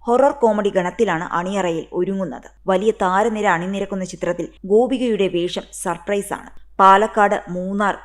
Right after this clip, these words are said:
കുമളി, കമ്പം, തേനി, വട്ടവട തുടങ്ങിയവയാണ് ലൊക്കേഷനുകൾ. ആഗസ്റ്റ് പതിനേഴ്, അതായത് ചിങ്ങം ഒന്നാം തീയതി സുമതി വളവിന്റെ പൂജയും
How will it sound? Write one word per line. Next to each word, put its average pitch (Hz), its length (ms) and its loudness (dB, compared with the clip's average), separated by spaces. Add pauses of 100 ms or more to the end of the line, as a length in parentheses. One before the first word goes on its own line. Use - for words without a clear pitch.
കുമളി, 196 340 -2 (160)
കമ്പം, 180 320 -2 (260)
തേനി, 185 400 -6 (300)
വട്ടവട 226 420 2
തുടങ്ങിയവയാണ് 185 920 -2
ലൊക്കേഷനുകൾ. 180 600 -6 (280)
ആഗസ്റ്റ് 202 540 2
പതിനേഴ്, 170 420 -2 (100)
അതായത് 185 500 2 (180)
ചിങ്ങം 247 420 -2
ഒന്നാം 214 480 0
തീയതി 180 380 -2
സുമതി 226 320 0
വളവിന്റെ 185 380 2
പൂജയും 180 540 -4